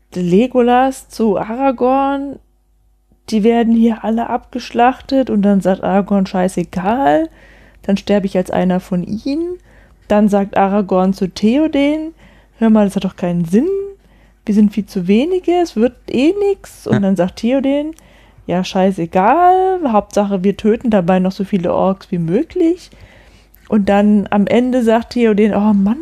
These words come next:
Speaker 1: ey, hat es ja recht, irgendwie funktioniert das gar nicht, ist alles scheiße.“ Und dann meint Aragorn wiederum,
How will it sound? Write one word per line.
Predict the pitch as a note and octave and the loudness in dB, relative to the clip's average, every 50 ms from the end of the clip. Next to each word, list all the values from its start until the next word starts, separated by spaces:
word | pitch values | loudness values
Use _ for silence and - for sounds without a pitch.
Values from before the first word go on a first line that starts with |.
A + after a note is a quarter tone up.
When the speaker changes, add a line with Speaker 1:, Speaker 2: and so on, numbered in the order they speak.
| E4+ F4 | -6 -8
Speaker 1:
ey, | F4 E4+ E4+ E4+ E4+ E4+ E4+ E4+ E4+ - - - - - - - - - - - - | -6 -6 -6 -4 -4 -4 -4 -6 -6 -10 -16 -20 -20 -20 -20 -20 -20 -20 -20 -12 -4
hat | - A3+ | -2 -2
es | A3 G#3+ - - | -2 -2 -2 0
ja | G#3+ | 0
recht, | G3 - A3 C#4 E4+ - - - - - - - - - - - - - - - - | 0 2 0 0 0 -2 -8 -20 -20 -18 -18 -18 -18 -18 -20 -20 -20 -20 -16 -8 -2
irgendwie | G#3 G#3 G3+ G3 G#3 G3+ | 0 2 2 2 0 0
funktioniert | - G#3+ G#3 G#3 - G3 G3 F#3 | 2 2 2 2 2 0 0 0
das | F#3 E3+ - - - | -2 -6 -8 -6 -4
gar | - F3+ F#3+ - F4 F4+ | -4 -4 -2 -2 -2 0
nicht, | F#4+ F#4 F4+ E4 - | 0 0 -2 -4 -6
ist | - - - | -6 -2 0
alles | - G#3 G3+ G3 - | 0 2 0 0 -4
scheiße.“ | - - G3+ E3+ G3 B3 C#4 E4 F4 - - F4 F4 F4 F4+ F#4 F#4 F#4 _ - - _ _ _ - | -4 0 0 2 2 2 0 0 -2 -4 -4 -2 0 0 0 0 -2 -4 _ -20 -20 _ _ _ -2
Und | G3 | 0
dann | G3+ G3 G#3 G#3 G#3 G#3 | 2 2 2 2 0 -2
meint | G#3 G3+ F#3 F3 F3 - - | -2 -2 -2 -2 -4 -4 -2
Aragorn | F3 F#3+ A#3 C4 C4 C#4+ C#4+ D4+ D#4 | 0 2 2 2 4 2 2 2 0
wiederum, | D4+ C4+ C#4+ C#4+ C4+ C4+ C4+ C4+ C#4 | 0 0 0 2 0 0 0 -2 -4